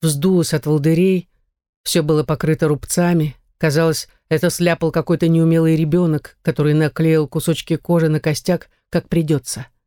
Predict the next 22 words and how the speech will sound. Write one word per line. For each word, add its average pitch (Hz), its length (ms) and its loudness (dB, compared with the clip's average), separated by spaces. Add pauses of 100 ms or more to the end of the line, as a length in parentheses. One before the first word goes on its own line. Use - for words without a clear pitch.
(680)
С - 120 -6
лица 180 420 2
не 247 140 2
сходило 214 460 0
выражение 196 640 2
злобы. 165 640 0 (680)
Это 156 180 -2
была 160 140 0
скорее 160 340 0
застывшая 165 560 -2
маска, 170 480 -2 (600)
а 170 100 0
мышцы 170 320 0
лица 170 380 0
не 170 180 2
реагировали 160 560 0
ни 151 160 2
на 143 160 2
чувства, 214 500 -2 (340)
ни 214 120 2
на 170 140 2
мысли. 131 440 -6